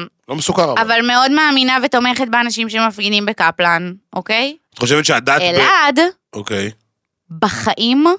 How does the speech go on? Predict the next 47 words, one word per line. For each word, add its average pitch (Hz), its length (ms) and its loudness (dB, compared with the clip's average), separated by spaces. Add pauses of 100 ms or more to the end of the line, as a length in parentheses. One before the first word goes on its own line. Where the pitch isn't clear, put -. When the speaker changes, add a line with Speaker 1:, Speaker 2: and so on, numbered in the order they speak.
(220)
Speaker 2:
לא 196 140 4
היה 175 200 2
בא 160 100 0
איתי 165 200 -4
להפגין 151 320 -6
בקפלן, 165 360 -2
אפילו 175 240 -8
שהייתי 170 220 -6
אומרת 202 220 -2
לו, 233 100 -6
"אלעד, 262 320 -2
פליז, 254 260 -14
בוא 254 120 2
איתי, 262 160 -6
ממש 247 260 -2
חשוב 262 220 -2
לי 240 120 0
ללכת, 254 260 -6
אני 240 180 -4
אלך 247 140 -4
לבד." 233 220 0
אתה - 100 -8
יודע 190 100 -2
כמה 190 160 0
פעמים 180 140 0
הלכתי 165 280 -2
לבד 156 240 -2 (180)
להפגין? 170 360 -6 (120)
Speaker 1:
כן, 180 60 2
Speaker 2:
הלכתי 214 340 0
Speaker 1:
כן. 285 60 -4
Speaker 2:
לבד. 175 440 2 (580)
Speaker 1:
כן. - 120 -16 (140)
Speaker 2:
לבד. 214 320 0 (920)
הוא 262 120 2
לא, - 80 2 (120)
ואני 240 140 0
אומרת 392 160 0
לו, 330 80 0 (140)
"אלעד, 392 360 0 (120)
פליז, 427 480 2
כאילו, 370 240 -2
מפחיד 403 580 0
שם, 320 360 2
אם 370 100 0
יקרה 349 320 0
לי." 392 60 2